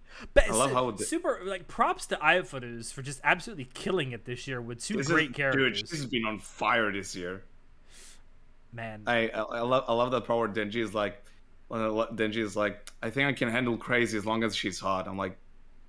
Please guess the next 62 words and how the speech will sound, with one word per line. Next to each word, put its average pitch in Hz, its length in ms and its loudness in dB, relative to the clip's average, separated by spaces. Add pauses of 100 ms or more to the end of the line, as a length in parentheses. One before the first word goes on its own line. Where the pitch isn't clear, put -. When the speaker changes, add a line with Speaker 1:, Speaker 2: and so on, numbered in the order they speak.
Speaker 2:
"I 98 60 -6
get 113 220 4
it." 101 160 2 (340)
<laughs> - 180 -14
Speaker 1:
Denji, 185 600 6
just, 165 220 4 (100)
D-, 170 160 2
Denji, 147 560 0
don't, 143 400 -2
don't, 135 300 -4 (180)
it's 127 220 -8
not 131 180 -4
worth 147 220 -2
it. 131 120 -4
Don't 131 160 -4
stick 143 180 -2
Speaker 2:
Dude, 208 100 10
Speaker 1:
your 208 80 6
Speaker 2:
dude, 214 100 10
Speaker 1:
dick 160 80 4
Speaker 2:
my 165 80 8
Speaker 1:
in 156 60 4
Speaker 2:
favorite 180 160 4
Speaker 1:
crazy. 113 320 -2 (640)
Speaker 2:
Dude, 160 180 4
my 147 100 4
favorite 156 400 2
bit 139 160 4
is, 127 160 0
like, 120 220 0
what, 120 220 -4
in 120 120 -6
the 110 180 -4 (180)
second 123 340 -4
episode 113 300 -2
where, 107 360 0
where 104 400 2 (320)
Denji's 123 300 2
like, 123 160 4
"Hey, 170 100 4
Makima, 165 360 2
what's, 104 220 -4
like, 147 220 0
what's - 380 -8
the - 60 -14
type 143 180 0
of 135 100 -2
guy 135 100 2
you 120 160 4
like?" 120 240 4
And 110 100 -2
she's 117 140 0
like, 120 180 2
"Oh, 185 240 6
I 151 120 4
like 190 180 4
the 131 80 0
Denji 117 400 -2
type." 98 200 0
And 117 80 2
it's 113 80 0
like 113 200 0